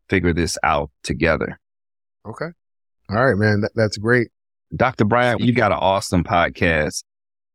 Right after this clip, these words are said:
Speaker 1: and what you're doing with the engineering community is awesome. And I'm so glad we're able to finally connect. I literally, I was like, when I'm clearing stuff out the schedule, 'cause I, I gotta talk to Doctor Bryant. It's been long
Speaker 2: <laughs>
Speaker 1: overdue.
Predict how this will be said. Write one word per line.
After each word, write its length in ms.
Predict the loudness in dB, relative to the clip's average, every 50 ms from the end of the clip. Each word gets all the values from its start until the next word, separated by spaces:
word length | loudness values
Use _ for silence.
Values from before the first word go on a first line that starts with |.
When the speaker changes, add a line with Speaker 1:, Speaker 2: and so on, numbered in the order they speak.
| _ _ _ _ _ -4
Speaker 1:
and 100 | -2 0
what 160 | 0 0 0
you're 80 | 0
doing 360 | 0 2 2 2 2 2 2 2
with 120 | 0 0
the 80 | -2 -2
engineering 500 | -2 0 2 2 2 2 2 0 -2 -2
community 540 | -4 -4 -2 -2 0 0 2 2 2 0
is 140 | 0 -2 -2 0
awesome. 500 | 2 2 2 2 0 0 -2 -2 0 0
And 120 | -2 -2 -4 _ _ -12 -10
I'm 100 | -8 -6
so 200 | -2 2 2 2
glad 280 | 4 4 4 4 2 2
we're 200 | 0 0 0 0
able 240 | -2 0 0 0 -2
to 140 | -2 -4 -6 _ _ _ _ _ _ _ _
finally 340 | 0 0 0 0 -2 -4 -4
connect. 540 | -2 0 2 2 4 2 2 0 -4 -2 0
I 160 | 0 2 2
literally, 540 | 4 4 4 4 4 4 2 2 0 -2 -2
I 60 | -2
was 100 | -4 -2
like, 180 | -2 -4 -4 -4 -8 _ _ _ _
when 200 | 0 0 2 2
I'm 140 | 0 -2 -4 -6 _ _ -8
clearing 360 | 0 2 2 2 2 0 -2
stuff 280 | -2 0 0 2 2
out 180 | 2 0 0 0
the 60 | -4 -8
schedule, 460 | -6 -2 0 0 0 2 0 -2 0
'cause 140 | 0 0 -2 -2 -2 _ _ _ _ _ _ _ _ _
I, 60 | 0
I 40 | 2
gotta 180 | 2 0 0
talk 260 | 0 0 0 0 0 -2
to 60 | -2
Doctor 300 | -2 0 0 0 -4 -10
Bryant. 400 | -6 -4 -2 0 0 0 0 0
It's 180 | -2 -2 -4 -6
been 180 | -6 -4 -2 0
long 240 | 2 2 2 2 2
Speaker 2:
<laughs> 20 |
Speaker 1:
overdue. 460 | 2 2 2 -2 0 0 0 0 0